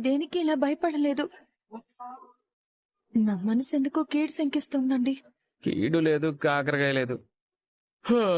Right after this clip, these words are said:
Speaker 2: అదంతా మన బ్రెయిన్ క్రియేట్ చేసే ఇల్యూషన్ అంతే.
Speaker 1: అయ్యో, నేను చెప్తున్నాను కదా, మీరెందుకు లైట్ తీసుకుంటున్నారు? ఇల్లు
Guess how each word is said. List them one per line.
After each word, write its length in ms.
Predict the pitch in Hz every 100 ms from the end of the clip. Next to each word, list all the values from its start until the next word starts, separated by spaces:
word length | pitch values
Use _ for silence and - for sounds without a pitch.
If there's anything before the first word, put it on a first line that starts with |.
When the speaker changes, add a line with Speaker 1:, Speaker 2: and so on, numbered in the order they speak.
| 165 180 165 175
Speaker 2:
అదంతా 340 | 170 175 175 220
మన 100 | 220 214 165
బ్రెయిన్ 280 | 196 208 190 170
క్రియేట్ 300 | 214 208 151
చేసే 240 | 202 175 196 185
ఇల్యూషన్ 420 | 190 220 185 185
అంతే. 220 | 165 165 - - 120 - _ _ _
Speaker 1:
అయ్యో, 380 | - 240 254 294 339 330 240 - _ _
నేను 300 | 247 240 294 262
చెప్తున్నాను 460 | 294 - 370 359 311
కదా, 180 | 311 311 339 _ -
మీరెందుకు 400 | 254 277 294 392 330
లైట్ 180 | 311 -
తీసుకుంటున్నారు? 640 | 349 - 311 294 277 220 311 _ _ _ _ - 359 392 392 392 269 392 403 392 - _ _ _ _ _ -
ఇల్లు 300 | 277 269